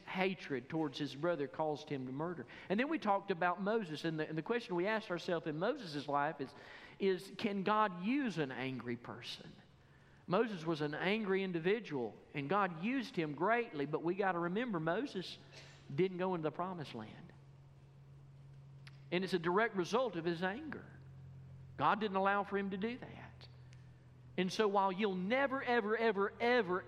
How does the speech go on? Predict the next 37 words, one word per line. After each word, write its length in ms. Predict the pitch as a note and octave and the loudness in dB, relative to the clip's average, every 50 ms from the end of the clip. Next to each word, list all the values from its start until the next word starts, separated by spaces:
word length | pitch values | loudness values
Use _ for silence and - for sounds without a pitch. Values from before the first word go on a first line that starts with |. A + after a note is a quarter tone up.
| - | 0
ever 420 | B3+ C4+ C#4 C#4 G#3+ F#3 F#3 F3+ F#3 | 4 6 6 6 4 4 2 2 2
lose 400 | F#3+ G#3 A3+ C4 B3 G#3+ E3 D#3+ | 2 2 2 2 2 0 0 0
your 140 | G3+ G#3 - | -2 -2 -2
salvation, 880 | - - G#3+ G3+ F#3 E3+ D3 F3 G3 A3 G#3+ G3 - - - A2+ F2+ - - - - - - - - - - - - - | 0 0 0 0 2 2 2 2 2 0 0 -2 -4 -6 -6 -8 -8 -10 -14 -20 -20 -20 -20 -20 -20 -20 -20 -14 -6 -4
if 180 | - D3 C3 | -4 -2 0
you're 160 | E3 G#3+ C#4 | 2 4 4
a 60 | B3+ G#3 | 4 4
born-again 580 | F3+ G3+ A3+ B3 A#3+ A#3 G#3+ G#3 A#3 A3+ G#3+ | 4 2 4 4 2 2 2 0 0 0 0
child 340 | F3+ - A3+ G#3+ A3 G#3+ G3+ | 0 0 2 2 2 2 0
of 140 | G3+ E3 E3 | 0 0 0
God, 340 | F#3+ E3+ D3 C3+ D3+ D#3 D#3 | 0 2 2 2 2 0 0
you 100 | E3 D3+ | 0 0
were 120 | C#3 C#3 | 0 -2
saved, 520 | C3 - - G3 F#3+ G3 G#3 A3 A3 E3+ - | -2 0 0 2 2 2 2 0 -4 -4 -6
secure, 540 | - D3 C3 - - G#3 G3 G3 G3+ G#3+ A3+ | -6 -6 -6 -4 0 0 2 2 2 0 0
you're 280 | G#3+ D#3+ D#3+ D#3+ D#3 | 0 0 0 0 0
in 140 | D3+ C#3 C#3 | -2 -2 -4
Christ, 440 | - - E3+ F3+ G3 G#3+ G#3 - - | -4 0 0 2 2 0 0 -4 -4
Christ 380 | - D3+ C#3+ C#3+ C#3 - - | -2 0 0 0 0 -2 -4
in 160 | D3 C3+ C#3 C#3 | -2 -2 2 2
God, 340 | D#3+ E3+ G3+ G#3+ A#3+ B3 - - - - - - | 4 4 6 6 4 4 2 -2 -16 -14 -6 2
we 160 | D3+ E3+ F#3+ G3 | 2 4 4 4
are 140 | F#3 F#3 | 2 2
in 160 | G3+ G3+ F#3+ F#3+ | 0 0 0 2
God. 260 | F#3+ G#3 A3 A3 G#3+ - | 2 4 4 2 2 2
I'm 140 | F3 F3 E3+ | 0 0 0
telling 340 | - - G#3 G#3+ G#3 F#3+ F3 | 0 0 2 2 2 0 0
you, 120 | G#3 A3 | -2 0
nothing 640 | G3 F#3 F#3+ G3 G#3+ B3 C4+ B3+ C4 - A3+ A3 G3+ | 0 0 0 2 2 2 2 2 -2 -6 -6 -4 -2
can 180 | G3+ G#3 F#3+ | -2 -2 -2
separate 540 | F#3 - - A3 G#3 - - D#3+ D#3 D3+ C#3+ | -2 -4 -2 -2 -2 0 0 0 2 2 2
us 140 | D3 C#3+ C#3+ | 0 -2 -2
from 160 | - D#3+ C#3+ | -2 -4 -2
the 80 | C3 C3 | -2 0
love 140 | C3 C3 C3+ | 0 0 -2
of 120 | B2+ C3+ | -4 -4
God. 220 | D3+ F3+ F#3 G#2+ | -6 -6 -6 -6